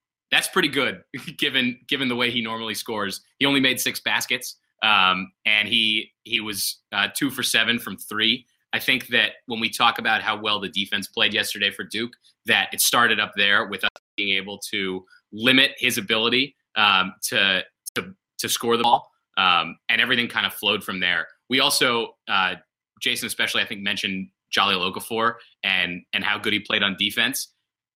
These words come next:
It was great yesterday to see how quickly we went to him on offense and that the offense flowed through him, I think, for the first time really in the tournament. Um, we haven't seen, uh, you know, peak Jahlil Okafor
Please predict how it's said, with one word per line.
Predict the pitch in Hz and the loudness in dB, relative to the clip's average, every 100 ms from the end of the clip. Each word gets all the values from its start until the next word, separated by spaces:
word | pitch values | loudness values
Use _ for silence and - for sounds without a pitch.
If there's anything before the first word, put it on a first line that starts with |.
| _ | _
It | 123 | -2
was | 123 120 | 0 0
great | - 139 147 | 0 0 0
yesterday | 156 147 139 135 | 0 -4 -4 -4
to | 123 | -4
see | - 135 123 120 | -4 -2 -2 -4
how | - 120 | -6 -8
quickly | - - 143 135 | -8 -8 -6 -4
we | 120 | -4
went | 113 117 - | -4 -6 -6
to | 107 | -8
him | 113 | -4
on | 101 98 | -4 -2
offense | 95 104 123 131 - - _ _ - | -2 -2 -2 -4 -4 -10 _ _ -6
and | 107 104 | -2 -2
that | - | -2
the | 110 | -2
offense | 107 120 123 107 | 0 0 -2 -4
flowed | - 113 110 | -4 -2 -2
through | 117 104 | -6 -4
him, | 107 107 120 | -2 -2 -4
I | 117 | -6
think, | 110 175 - | -2 -2 -2
for | 135 | -2
the | 117 | -2
first | - 123 - | 2 2 2
time | 117 110 | 0 0
really | 95 123 123 98 - | 0 2 2 0 -2
in | 113 | -6
the | 92 | -4
tournament. | - 107 90 80 _ _ _ - | 0 0 -2 -8 _ _ _ 2
Um, | 95 87 87 - _ _ _ _ _ | 4 4 0 -12 _ _ _ _ _
we | 120 | 2
haven't | 135 120 107 | 4 2 0
seen, | - 113 110 104 - _ _ _ _ _ | 0 2 0 -2 -8 _ _ _ _ _
uh, | 104 90 90 - | 2 2 2 -2
you | |
know, | 101 90 - | -4 -4 -4
peak | 131 120 | -4 -4
Jahlil | - 110 113 101 107 | 0 0 0 -2 -4
Okafor | 104 101 113 101 95 92 | -6 -10 -6 -4 -2 -2